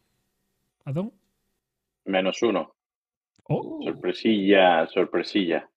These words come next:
Speaker 1: Sorpresilla, sorpresilla. Eh, siguiente, Philly, Washington. Yo creo que aquí vamos, los,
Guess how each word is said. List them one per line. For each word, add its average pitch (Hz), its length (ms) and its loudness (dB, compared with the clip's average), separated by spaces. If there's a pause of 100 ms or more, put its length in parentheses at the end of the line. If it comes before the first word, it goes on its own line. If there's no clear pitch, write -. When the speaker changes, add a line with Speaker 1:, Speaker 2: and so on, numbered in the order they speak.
(880)
Speaker 1:
Sorpresilla, - 580 -14
sorpresilla. - 840 -6 (400)
Eh, 135 840 4 (360)
siguiente, 147 920 -2 (300)
Philly, 170 760 0
Washington. 131 640 -4 (2250)
Yo 147 220 -20
creo 147 120 -18
que 139 80 -16
aquí 143 220 -12
vamos, 143 280 -14
los, 139 160 -12